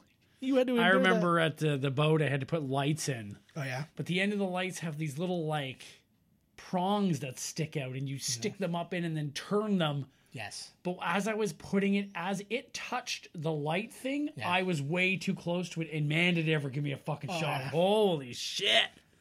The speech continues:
Speaker 1: Yeah. Ugh. <clears throat>
Speaker 2: I thought for a minute I was gonna be, like, zapped to death. I was like, "Fuck." Same thing. I'm
Speaker 1: Nice.
Speaker 2: sure I yelled the F word.
Speaker 1: Yeah. Well, I think yours
Speaker 2: Yeah.
Speaker 1: is worse than what mine was. My real bad one, though, I was doing camera work in a, um,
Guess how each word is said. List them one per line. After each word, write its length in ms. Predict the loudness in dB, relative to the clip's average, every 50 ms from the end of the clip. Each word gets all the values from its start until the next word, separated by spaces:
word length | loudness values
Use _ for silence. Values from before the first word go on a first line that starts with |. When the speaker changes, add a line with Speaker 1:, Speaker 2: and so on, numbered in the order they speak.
| _
Speaker 1:
Yeah. 400 | -10 -10 -8 -6 -6 -8 -8 -10 -12 -12 -6 -4
Ugh. 120 | -2 -4 -2 0
<clears throat> 440 | 0 0 0 0 -2 -6 -10 -10 -8
Speaker 2:
I 60 | -2
thought 160 | 2 2 2 2
for 60 | 2
a 20 | 0
minute 160 | 0 0 0
I 40 | -2
was 100 | -2 -4
gonna 120 | -4 -6
be, 80 | -6 -6
like, 160 | -6 -6 -6
zapped 300 | -4 -4 -2 -2 -2 -4
to 80 | -4 -6
death. 200 | -6 -6 -6 -6
I 20 |
was 120 | -6 -8 -8
like, 80 | -10 -8
"Fuck." 420 | -6 -4 -2 -2 -2 -2 -4 -6 -6 -8
Same 220 | -2 0 2 2 2
thing. 200 | 0 -2 -4 -6 -10 _ _ _
I'm 40 | -4 0 0
Speaker 1:
Nice. 80 | 2 2
Speaker 2:
sure 200 | 4 4 4 4
I 60 | 4 2
yelled 240 | 2 2 0 0
the 120 | 0 0 0
F 180 | -2 -2 -4
word. 260 | -8 -12 -12 -12 -14 -14 _
Speaker 1:
Yeah. 180 | -8 -6 -4 0 0
Well, 100 | 2 2
I 120 | 2 2
think 200 | 2 0 0 2
yours 200 | 2 2 4 4
Speaker 2:
Yeah. 100 | 2 2
Speaker 1:
is 80 | 0 0
worse 300 | 0 0 -2 -2 -4 -4
than 160 | -4 -4 -4
what 100 | -6 -6
mine 260 | -8 -8 -8 -8 -8 -8
was. 200 | -8 -10 -10 -12 -16 -18 -18 -10 -4
My 160 | 0 2 2 2
real 420 | 2 0 0 0 0 2 2 2
bad 340 | 0 0 0 0 0 -2 -2
one, 220 | -2 -2 -2 -2
though, 240 | -2 0 -2 -2 -2
I 140 | -4 -6 -6
was 220 | -8 -8 -10 -10 -8
doing 280 | -8 -6 -6 -6 -8
camera 360 | -10 -8 -8 -8 -8 -8 -10
work 400 | -10 -10 -10 -10 -12 -12 -14 -18 -14 -14
in 160 | -14 -12 -10 -10
a, 260 | -10 -10 -8 -10 -10
um, 540 | -10 -10 -10 -12 -12 -14 -14 -16 -16 -18